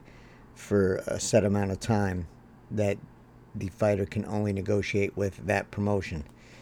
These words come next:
So in the U F C, I believe it's ninety days. So that's three months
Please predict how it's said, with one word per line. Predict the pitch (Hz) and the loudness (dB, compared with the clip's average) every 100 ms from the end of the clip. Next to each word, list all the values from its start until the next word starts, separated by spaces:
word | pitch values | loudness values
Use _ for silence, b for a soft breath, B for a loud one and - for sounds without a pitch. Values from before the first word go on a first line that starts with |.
| B B B - | B B B -6
So | - | 0
in | 101 | 2
the | 104 | 4
U | 120 | 6
F | 117 - | 6 4
C, | 120 104 101 | 2 4 4
I | 101 | 2
believe | 101 101 98 | 0 2 0
it's | 98 104 | 0 -2
ninety | 98 95 85 | 0 0 -2
days. | 82 82 - - - - | -4 -6 -8 -10 -14 -12
So | - - | -6 -2
that's | 92 95 - - - - - | -2 -2 -4 -10 -12 -20 -4
three | 101 120 | 4 6
months | 117 107 98 - - | 8 6 2 -4 -8